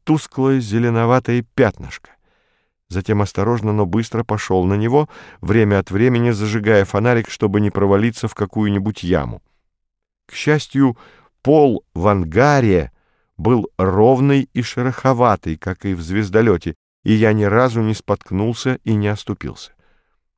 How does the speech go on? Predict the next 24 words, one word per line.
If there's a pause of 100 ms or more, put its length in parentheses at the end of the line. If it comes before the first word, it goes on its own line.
(220)
Вскоре
оказалось,
что
я
иду
вдоль
высокой, (440)
слегка
наклонной
стены,
в
которой
через
каждые
десять-пятнадцать
метров (460)
открывались
круглые
и
квадратные
люки. (540)
Я
заглянул
было